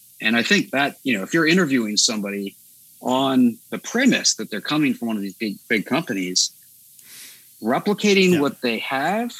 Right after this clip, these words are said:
Speaker 1: versus operating within it are
Speaker 2: Yeah.
Speaker 1: two very
Speaker 2: And
Speaker 1: different
Speaker 2: so there's that
Speaker 1: approaches.
Speaker 2: question of what's transferable. The final comment I'll make is an appeal to people in healthcare to please sometimes think outside the box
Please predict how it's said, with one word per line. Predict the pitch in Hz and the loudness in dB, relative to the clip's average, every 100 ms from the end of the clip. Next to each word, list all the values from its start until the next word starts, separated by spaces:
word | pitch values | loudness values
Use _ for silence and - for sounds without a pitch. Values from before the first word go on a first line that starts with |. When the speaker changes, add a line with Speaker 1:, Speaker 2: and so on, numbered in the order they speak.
| - - _ - | -20 -20 _ -6
Speaker 1:
versus | 123 123 - 117 107 - | -4 0 0 -2 -6 -4
operating | 131 139 156 143 131 | -4 -2 -2 0 0
within | 107 113 147 | 0 -2 -2
it | 196 - | -4 -6
are | 110 104 | -12 -10
Speaker 2:
Yeah. | |
Speaker 1:
two | - 107 92 | -6 -6 -2
very | 110 117 95 | 0 0 0
Speaker 2:
And | - | 2
Speaker 1:
different | 131 | 2
Speaker 2:
so | 143 | 0
there's | 127 - | 0 0
that | 127 | -2
Speaker 1:
approaches. | 120 | 0
Speaker 2:
question | 151 151 143 | 0 2 0
of | 131 | -2
what's | 131 | 0
transferable. | - 131 120 - 156 139 | 0 2 0 0 0 -2
The | 127 | -2
final | 165 165 | 0 0
comment | 147 151 143 127 117 | 0 -2 -2 -2 -2
I'll | 139 | -2
make | 151 127 120 131 | 0 0 -2 0
is | 117 | -2
an | 120 | -2
appeal | 113 - 131 131 127 123 113 - - - - - | -8 -8 -4 -2 -2 -4 -8 -12 -20 -20 -20 -8
to | 135 | -6
people | - 139 135 | -2 -4 -2
in | 117 | -4
healthcare | 104 110 123 - - 113 | -4 -4 -4 -6 -6 -6
to | 104 | -6
please | - 175 180 131 - | -4 0 2 4 4
sometimes | 143 143 143 127 - | 4 0 -2 2 0
think | 147 131 | 0 -4
outside | 113 123 - 131 123 113 | -4 0 2 2 0 -4
the | |
box | 92 98 104 - - | -8 -8 -8 -2 2